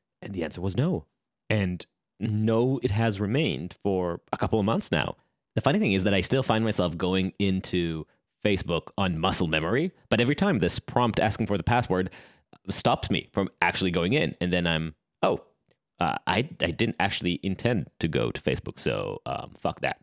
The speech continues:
So our friend, uh, Ken, who I've told about this, uh, said, "Well, this is, this should be the new regulation. It's a very minor and unintrusive rule,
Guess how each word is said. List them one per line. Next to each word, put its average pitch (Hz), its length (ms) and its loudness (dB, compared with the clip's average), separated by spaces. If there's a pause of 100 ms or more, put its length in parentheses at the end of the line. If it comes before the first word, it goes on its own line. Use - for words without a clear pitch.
(160)
So 104 140 0
our 87 160 2
friend, 104 380 0 (340)
uh, 90 360 -4 (280)
Ken, 101 240 0
who 95 100 -2
I've 82 140 -2
told 101 200 0
about 73 240 0
this, - 400 -6
uh, 50 180 -2
said, 69 340 -6
"Well, - 320 -2 (320)
this 120 260 0
is, 82 400 -2 (120)
this 240 180 -2
should - 240 -4
be - 280 -4 (240)
the 85 140 0
new 85 160 -2
regulation. 62 640 -4 (380)
It's - 80 -20
a - 20 2
very 151 680 0 (180)
minor 123 600 2
and 104 120 0
unintrusive 139 680 0
rule, 90 440 0